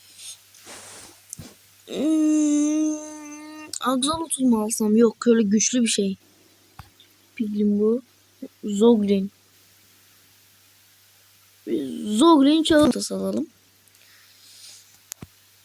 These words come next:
Ne alta yarıyormuş şimdi bu?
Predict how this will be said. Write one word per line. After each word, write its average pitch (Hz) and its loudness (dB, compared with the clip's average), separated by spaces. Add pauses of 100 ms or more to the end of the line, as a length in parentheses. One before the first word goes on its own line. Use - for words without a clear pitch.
(1120)
Ne 285 0
alta 269 2
yarıyormuş 196 0
şimdi 196 0
bu? 277 0